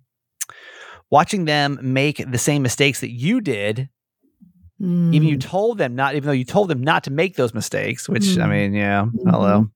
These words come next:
Speaker 2: Yeah.
Speaker 1: Um, this person says, "It's incessant. It never stops. You
Speaker 2: Yeah.
Speaker 1: never get a day off, going from
Speaker 2: Mm.
Speaker 1: having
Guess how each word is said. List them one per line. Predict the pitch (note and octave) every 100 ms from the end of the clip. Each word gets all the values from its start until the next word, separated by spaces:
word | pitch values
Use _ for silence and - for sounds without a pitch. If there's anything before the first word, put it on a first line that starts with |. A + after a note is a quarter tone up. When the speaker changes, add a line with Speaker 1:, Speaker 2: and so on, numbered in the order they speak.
| _ _ - -
Speaker 2:
Yeah. | E3 F3 - - - - - - _
Speaker 1:
Um, | B2 C3+ C3 C#3 C#3 C#3 C#3 C#3+ - -
this | -
person | E3
says, | D#3 E3 C#3+
"It's | E3
incessant. | F3 F3 - G#3 A3+ - C#3 G#2+ - _ - _ _ _ _ -
It | D3+
never | D3+ E3 F3+
stops. | E3 - G3 F#3+ - -
You | D3
Speaker 2:
Yeah. | D#3
Speaker 1:
never | D#3+ E3
get | E3+
a | E3
day | D3+ E3+ E3+
off, | F3 F3+ D3
going | - D3 D3+
from | D3 C#3 B2+
Speaker 2:
Mm. | C#4 B3+ A#3 -
Speaker 1:
having | C#3 C3+ B2+